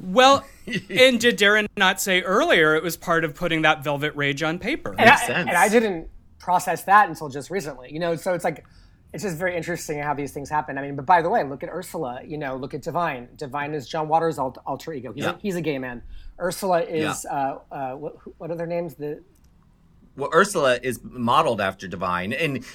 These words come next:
Speaker 2: you know, the, the,
Speaker 1: Divine,
Speaker 2: the,
Speaker 1: yeah.
Speaker 2: the, the Disney, you know, uh, queer, uh, villain archetype, it, it runs deep, you know, and, and even, e-, e-, even now, I think with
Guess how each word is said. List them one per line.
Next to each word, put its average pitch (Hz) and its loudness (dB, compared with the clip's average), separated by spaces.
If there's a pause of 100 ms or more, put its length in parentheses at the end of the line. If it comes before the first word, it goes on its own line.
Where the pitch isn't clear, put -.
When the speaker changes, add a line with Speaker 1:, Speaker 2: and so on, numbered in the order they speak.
(120)
Speaker 2:
you 135 -4
know, 131 2
the, - -20 (100)
the, 139 2
Speaker 1:
Divine, 139 2
Speaker 2:
the, 147 6
Speaker 1:
yeah. 139 0
Speaker 2:
the, 113 -6 (200)
the 127 -4
Disney, 135 -2
you 120 -4
know, 101 0 (180)
uh, 123 -14 (100)
queer, 156 0 (320)
uh, 104 2
villain 131 2
archetype, 120 0
it, 113 -6
it 117 -6
runs 120 2
deep, 120 -2
you 120 0
know, 107 0
and, 113 -2 (240)
and 139 -2
even, 165 -2 (380)
e-, 139 -12
e-, - -16
even 151 -6
now, 127 2
I 113 -6
think 143 -8
with 120 -6